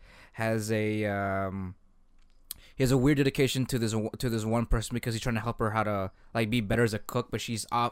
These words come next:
she's just god awful. He's the only one that's willing to taste her cooking and pos-, and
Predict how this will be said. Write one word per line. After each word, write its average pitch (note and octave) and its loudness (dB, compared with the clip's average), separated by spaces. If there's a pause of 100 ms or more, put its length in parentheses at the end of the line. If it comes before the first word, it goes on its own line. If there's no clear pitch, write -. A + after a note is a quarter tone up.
she's A#2+ -6
just A2+ -2
god A2+ 2
awful. G#2+ -2
He's A#2+ -4
the C3 0
only A#2+ 0
one A#2+ 2
that's A#2 -2
willing A2+ 2
to A2+ -4
taste - -4
her A2+ -4
cooking A#2 -4
and G#2+ -4 (540)
pos-, D3 6
and C#3+ 2